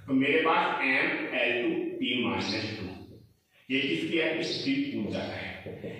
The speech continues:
एग्जाम में क्वेश्चन आया था, वह कौन सी विमा है जहां पर गतिज ऊर्जा, स्थितिज ऊर्जा और कार्य की विमा समान होती है। एग्जाम में वो क्वेश्चन आया था, स्थितिज ऊर्जा के समान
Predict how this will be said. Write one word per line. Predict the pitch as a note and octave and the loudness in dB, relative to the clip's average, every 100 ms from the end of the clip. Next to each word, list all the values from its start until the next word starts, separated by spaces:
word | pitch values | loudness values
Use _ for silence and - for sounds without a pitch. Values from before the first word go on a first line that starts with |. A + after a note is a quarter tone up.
| - F3+ | 0 4
एग्जाम | F3 E3+ - A#3+ | 4 8 6 8
में | A#3 - - | 4 2 -2
क्वेश्चन | G3+ A#3+ - | 0 4 4
आया | - - | 6 4
था, | D#3+ E3+ - - - | 4 4 2 -2 2
वह | D#3 C4 | 6 8
कौन | G#3+ G#3+ A3 | 8 8 6
सी | - | 6
विमा | A#3 G3+ G3+ | 6 6 6
है | - - - - - C#3+ | 6 6 4 0 -2 4
जहां | D3 D#3 E3 | 6 6 8
पर | F3 G3 | 8 8
गतिज | F3 F3 A#3+ G#3 | 6 6 4 4
ऊर्जा, | F3+ F3 F3+ - - G3+ | 6 6 6 4 2 -2
स्थितिज | G3 - B3+ B3+ F3+ | -2 0 0 2 0
ऊर्जा | D3+ F#3 | 4 6
और | F#3+ D3 F3+ - | 6 4 2 2
कार्य | - D3 C#3+ | 6 8 8
की | - | 6
विमा | F3+ F3 F#3 | 4 4 4
समान | F#3 D#3 D3+ A#3+ | 4 4 6 6
होती | G3 - F3+ | 6 4 4
है। | G3 F3+ | 6 6
एग्जाम | F3 F3+ A3+ A3+ | 6 6 6 6
में | |
वो | G#3 A#3 A3+ | 6 6 4
क्वेश्चन | G#3 G#3+ | 2 4
आया | G3+ - | 4 6
था, | F#3 G#3+ - - | 6 6 4 -2
स्थितिज | - - - G3+ - - C4+ A3 | -4 -4 -2 -2 -4 -2 -2 0
ऊर्जा | G3 G3+ | 2 4
के | - - | 4 4
समान | F3 F3 F#3 | 4 4 4